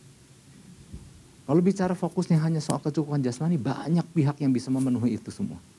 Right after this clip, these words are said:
Nggak salah dengan orang mencari kecukupan jasmani, tetapi kadang-kadang udah melebihi daripada apa yang dikatakan mencari pengejaran akan Tuhan. Itu yang pertama ya.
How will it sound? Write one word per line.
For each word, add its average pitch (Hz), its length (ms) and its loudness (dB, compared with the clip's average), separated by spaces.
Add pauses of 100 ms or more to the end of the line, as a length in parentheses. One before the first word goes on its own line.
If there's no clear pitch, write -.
(320)
Nggak 107 160 4
salah 127 240 4
dengan 107 240 0
orang 101 320 2
mencari 95 160 0
kecukupan 98 480 0
jasmani, 95 480 0
tetapi 104 480 -4
kadang-kadang 107 480 -2
udah 110 240 0
melebihi 104 560 -2
daripada 98 480 -4
apa 104 240 -8
yang 110 160 0
dikatakan 101 400 -8 (400)
mencari 98 400 -2
pengejaran 98 480 0
akan 98 240 -4
Tuhan. 98 280 -4 (2500)
Itu 104 80 4
yang 123 160 6
pertama 123 400 2
ya. 101 160 0